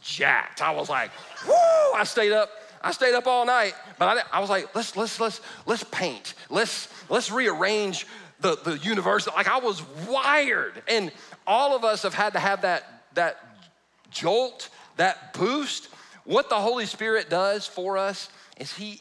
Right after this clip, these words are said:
empowers us. Now, I'm gonna show you this, and as you grew up in church, you've never heard this before. You've never heard what I'm gonna teach, but I absolutely love it because it demonstrates the power of the Holy Spirit.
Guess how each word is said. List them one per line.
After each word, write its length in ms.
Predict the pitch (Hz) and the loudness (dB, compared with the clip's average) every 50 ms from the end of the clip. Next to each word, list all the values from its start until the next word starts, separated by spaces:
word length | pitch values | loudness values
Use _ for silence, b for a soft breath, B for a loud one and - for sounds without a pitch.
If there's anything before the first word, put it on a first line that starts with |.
| - | -14
empowers 800 | 175 160 147 131 - _ - - - 175 170 170 170 151 127 - | -14 -14 -14 -14 -16 _ -8 -6 -4 -4 -2 -2 -4 -4 -4 -6
us. 120 | 110 - | -6 -4
Now, 120 | - 156 151 | -2 -2 -2
I'm 80 | 180 | 0
gonna 120 | 180 160 147 | -2 -4 -4
show 200 | - - 196 196 | -4 -4 -2 -2
you 160 | 214 208 202 | -2 -2 0
this, 280 | 202 202 220 214 214 - B B B B B | 0 0 0 0 -2 -8 B B B B B
and 80 | 143 160 | -6 -6
as 100 | 160 147 | -6 -6
you 60 | 185 | -10
grew 240 | 170 156 190 208 214 | -8 -4 -2 -2 0
up 100 | 208 180 | -2 -2
in 80 | 175 | -6
church, 340 | 165 - 202 202 190 190 - B B B B B | -4 -2 -2 -2 -2 -4 -8 B B B B B
you've 300 | - 156 202 208 165 143 | -8 -6 -6 -6 -6 -6
never 500 | 165 165 175 185 190 196 - 220 208 190 | -6 -2 2 4 4 4 4 2 0 0
heard 300 | 156 180 185 180 165 139 | 0 0 0 -2 -2 -2
this 160 | 139 131 120 | -4 -6 -6
before. 340 | - - - - 110 101 85 - B B | -8 -12 -14 -12 -10 -10 -10 -12 B B
You've 200 | B 139 151 127 143 147 156 | B -16 -14 -12 -10 -4 2
never 260 | 170 196 214 208 220 190 | 2 4 4 4 2 0
heard 180 | 190 180 160 | 0 0 0
what 120 | 143 156 151 | 0 0 0
I'm 100 | 147 151 | 0 -2
gonna 140 | 143 135 | -2 -4
teach, 340 | 127 - - 160 139 120 - - B B B | -6 -8 -10 -12 -12 -12 -14 -18 B B B
but 100 | 151 151 | -2 0
I 80 | 156 135 - - | 0 -2 -2 0
absolutely 640 | 170 185 214 196 - - 208 202 202 190 175 156 143 | 0 2 2 0 -2 -4 -6 -6 -4 -4 -6 -6 -2
love 260 | 147 160 185 185 156 | 0 2 2 2 2
it 120 | 143 135 | -2 -4
because 280 | 151 151 - 160 143 135 | -6 -8 -6 -6 -6 -6
it 160 | 143 135 131 | -8 -6 -2
demonstrates 560 | 143 180 190 185 170 151 - - 156 147 135 | -2 0 0 -2 -4 -6 -6 -6 -6 -6 -6
the 120 | - - - | -10 -12 -8
power 380 | - 160 139 147 139 131 117 104 - B B B B | -4 -2 -2 0 0 -2 -2 -4 -8 B B B B
of 100 | 135 143 | -2 -2
the 60 | 135 | 0
Holy 200 | 135 135 123 117 | 0 0 -2 -2
Spirit. 360 | 110 - - 139 110 95 - | -6 -8 -6 -6 -6 -6 -6